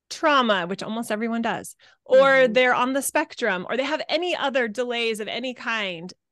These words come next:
Speaker 1: that could be delayed. And for boys, it's thirty until their brains are fully developed. That's a long time. So the prefrontal is what's going to allow them to understand better and better as it gets more developed,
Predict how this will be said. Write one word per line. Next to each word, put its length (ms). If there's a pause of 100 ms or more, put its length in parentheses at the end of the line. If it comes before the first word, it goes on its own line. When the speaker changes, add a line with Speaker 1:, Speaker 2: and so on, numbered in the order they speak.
(140)
Speaker 1:
that 200
could 160
be 120
delayed. 520
And 200
for 160
boys, 640 (120)
it's 320
thirty 400
until 260
their 140
brains 300
are 80
fully 260
developed. 680 (260)
That's 160
a 80
long 260
time. 360 (340)
So 180
the 100
prefrontal 640 (320)
is 260
what's 200
going 260
to 240
allow 440
them 200
to 180
understand 880 (960)
better 280
and 120
better 200
as 140
it 100
gets 180
more 120
developed, 640